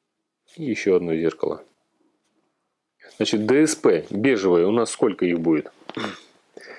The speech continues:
А, нужно сначала рассчитать их, э, размер, а потом, э, выписать, э, количество, э,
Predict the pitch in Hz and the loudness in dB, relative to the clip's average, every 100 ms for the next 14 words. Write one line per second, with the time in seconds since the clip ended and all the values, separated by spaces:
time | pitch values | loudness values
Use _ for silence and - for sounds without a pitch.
0 | - - _ _ 95 90 85 87 127 113 | -20 -20 _ _ -4 -2 -2 0 0 0
1 | 110 101 - _ - 117 - 107 95 104 | 0 -2 -4 _ -4 -2 2 4 4 2
2 | - 113 101 80 - - 101 - - 87 | -2 -2 0 0 -4 -4 -4 -4 -8 -4
3 | 82 82 107 117 170 220 214 - - - | 0 2 2 2 2 0 -2 -6 -2 0
4 | 170 165 - _ _ - 90 85 87 107 | 0 -2 -6 _ _ -4 0 0 2 0
5 | - - - - _ _ _ _ _ _ | 0 -4 -6 -8 _ _ _ _ _ _
6 | _ _ _ _ _ - - - _ - | _ _ _ _ _ -20 -20 -20 _ -12
7 | 90 80 - 107 98 - - 82 - - | -8 -4 0 0 -2 -2 -2 -2 -6 -18
8 | - - - - - | -12 -10 -8 -10 -14